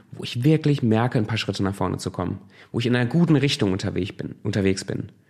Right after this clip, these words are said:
Und deswegen sch-, muss ich mich dafür schützen, mir von außen einreden zu lassen, es wäre was falsch mit mir. Und mich trotzdem immer wieder zu hinterfragen, was kann ich verändern, verbessern?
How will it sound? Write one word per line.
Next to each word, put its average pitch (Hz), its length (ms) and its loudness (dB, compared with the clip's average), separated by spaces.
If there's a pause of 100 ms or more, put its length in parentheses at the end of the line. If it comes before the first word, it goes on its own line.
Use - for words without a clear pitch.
(920)
Und - 80 -4
deswegen 156 600 2 (240)
sch-, - 220 -4 (180)
muss 120 240 2
ich - 180 -2
mich 262 140 6
dafür 101 240 0
schützen, 120 600 0 (520)
mir 131 160 2
von - 260 -4
außen 175 360 0
einreden 127 460 4
zu 117 120 0
lassen, 107 280 0
es - 120 -4
wäre 98 100 2
was 98 120 -2
falsch 95 280 -2
mit - 100 -6
mir. 98 220 -4 (1300)
Und 117 140 4
mich 107 120 2
trotzdem - 380 0
immer 226 200 4
wieder 180 160 2
zu - 100 0
hinterfragen, 143 640 0 (400)
was 117 220 -4
kann 113 160 0
ich 101 160 0
verändern, 123 540 2
verbessern? 104 640 0